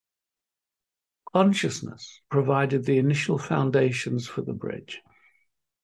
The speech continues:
In the late nineteen seventies, I introduced into the psychology curriculum a course on consciousness. It took some years before the ground was sufficiently prepared for a postgraduate program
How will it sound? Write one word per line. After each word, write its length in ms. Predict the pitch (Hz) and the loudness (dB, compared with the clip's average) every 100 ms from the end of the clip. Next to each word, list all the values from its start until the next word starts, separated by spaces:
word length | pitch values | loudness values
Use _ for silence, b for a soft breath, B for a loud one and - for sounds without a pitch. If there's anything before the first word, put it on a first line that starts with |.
| _ _ _ _ - | _ _ _ _ 8
In 120 | 202 | 10
the 80 | 202 | 12
late 200 | 220 - | 10 8
nineteen 280 | 202 190 | 6 4
seventies, 560 | 170 - 214 151 127 113 | 2 0 0 0 -2 -2
I 140 | 131 | 0
introduced 600 | 147 147 - 143 196 190 | 0 0 0 4 4 4
into 160 | 190 139 | 0 -2
the 100 | 127 | -4
psychology 640 | - 160 151 165 156 139 143 | -2 -2 2 2 4 2 -2
curriculum 680 | 127 196 226 - 127 117 | 0 -2 -2 -4 0 0
a 60 | 131 | -2
course 460 | - 190 175 165 | -2 2 2 2
on 140 | 160 147 | 0 0
consciousness. 760 | - 202 170 113 - - - - b b b b b b _ _ _ | 2 2 2 -4 -8 -12 -16 -20 b b b b b b _ _ _
It 160 | 175 | 4
took 180 | - 214 | 6 4
some 460 | - - - 233 180 | 2 0 6 8 10
years 480 | 160 180 139 104 127 | 8 6 4 0 0
before 360 | 135 - 151 | 0 2 2
the 80 | 147 | 2
ground 520 | 131 139 147 147 123 | 2 2 2 2 0
was 180 | 127 - | -2 -2
sufficiently 600 | - 143 175 - - 127 | -4 0 0 0 -4 -4
prepared 840 | 127 127 147 131 170 131 110 - - B B - | -4 -6 -4 -2 -2 -2 -4 -6 -12 B B -8
for 200 | - 143 | 0 0
a 60 | |
postgraduate 1080 | 147 - 170 143 - - 160 160 160 143 147 | 0 0 2 0 -6 -2 0 2 2 2 0
program 800 | - - 170 165 131 95 117 120 | -6 -2 0 0 -2 -6 -8 -12